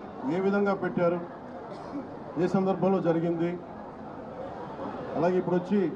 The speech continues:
ఎవరైతే గాయపడ్డారో వారందరినీ పేరు పేరున పరామర్శించాం, వారి ఆవేదన అర్థం చేసుకున్నాం. ఒకటే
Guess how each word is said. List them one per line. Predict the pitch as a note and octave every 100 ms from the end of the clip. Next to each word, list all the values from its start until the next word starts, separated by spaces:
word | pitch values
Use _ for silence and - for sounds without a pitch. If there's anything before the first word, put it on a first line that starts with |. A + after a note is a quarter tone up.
| - D3
ఎవరైతే | F#3 F#3+ F3 E3
గాయపడ్డారో | F#3+ G3 F#3 F#3 F3+ E3 - - - - - - - -
వారందరినీ | C#3 E3 F3+ F3+ F3+ C#3 - - - - - - -
పేరు | F#3 G3
పేరున | G3 F#3+ F#3 D3 B2 -
పరామర్శించాం, | D#3 F#3 F3+ F3 E3+ F3 D#3+ - - - - - - - - - - - - - - C#3+
వారి | C#3+ E3
ఆవేదన | G#3 G#3 G3+ F#3+ E3 - - - - - - - - - - - - C#3
అర్థం | E3 G3+ F#3+
చేసుకున్నాం. | F3+ - F3+ E3+ D3+ - - - - - - - - - - - - - -
ఒకటే | C#3+ A3